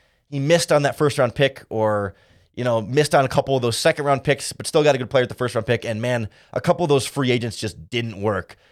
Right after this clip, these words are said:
They were busts and kinda were gone after a couple of years, and the Bears just kinda were wasting that time spinning their wheels and underachieving. We'll look back and say, "Man, he had all that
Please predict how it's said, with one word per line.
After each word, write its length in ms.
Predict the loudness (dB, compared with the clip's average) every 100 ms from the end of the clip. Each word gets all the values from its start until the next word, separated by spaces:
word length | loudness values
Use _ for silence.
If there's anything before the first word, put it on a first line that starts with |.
| _
They 140 | -2 0
were 120 | 0
busts 540 | 0 0 0 -4 -6
and 160 | -6 -4
kinda 400 | -2 -2 -2 -4 _
were 140 | -12
gone 280 | -2 2 2
after 180 | 2 -2
a 40 |
couple 180 | -2 0
of 60 | 0
years, 160 | -2
and 80 | -2
the 60 | -2
Bears 240 | -2 -2
just 160 | -6 -6
kinda 180 | -4 -2
were 100 | -2
wasting 340 | -2 -2 -4
that 120 | -4
time 340 | -2 -2 -2 -6 _ _ _
spinning 380 | -2 0 2
their 120 | 0 0
wheels 320 | 2 2 2
and 80 | 0
underachieving. 600 | 0 0 -2 0 2 2
We'll 100 | 2
look 160 | 2
back 180 | 2 0
and 80 | -2
say, 120 | -2
"Man, 320 | 2 2 0 -8 _ _ _ _
he 140 | -12
had 280 | -6 0 2
all 240 | 4 4 6
that 300 | 4 0